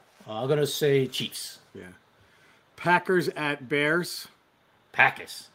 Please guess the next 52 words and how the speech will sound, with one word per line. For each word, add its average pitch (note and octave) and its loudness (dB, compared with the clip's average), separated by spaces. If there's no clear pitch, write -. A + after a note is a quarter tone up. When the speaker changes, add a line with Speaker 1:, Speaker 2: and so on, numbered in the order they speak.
Speaker 2:
Twelve B3+ 2
and G3+ 4
one G#3 2
of C3 -4
the C3+ -4
last D3 -4
thirteen C#3 -4
with C3 -6
under C3+ -4
LaFleur. C3 -8
I G#2 -8
saw A2 -12
that A2 -12
today. A2 -12
Speaker 1:
Yeah. F#2+ -20
Speaker 2:
Against A3 -6
Speaker 1:
I E4+ -4
like B2+ 0
Speaker 2:
the, B2 -2
Speaker 1:
that A#2+ -4
Speaker 2:
uh, - -8
Speaker 1:
Packer G2 -6
team, E2+ -18
Speaker 2:
the B2 -10
Speaker 1:
man. B2 -6
Speaker 2:
North. - -14
Speaker 1:
Packers. - -4
Speaker 2:
Yeah, C#3 2
Packers B2 -8
as A#2 -10
well. B2 -10
Uh, D#3 2
Bengals G#3+ 8
at F3+ 2
Lions. E3 2
Dan D#3+ -2
Campbell F3+ 2
crying F#3 2
in G3+ 4
the F#3+ 2
postgame. E3+ 2
I C3+ 0
kinda F#3+ 2
liked A#3+ 4
it. F3 4
Gotta G3 2
be A#3 4
honest C4+ 2
with F#3 4
Speaker 1:
Liked C3 4
Speaker 2:
you. B2+ -2
Speaker 1:
it. - -12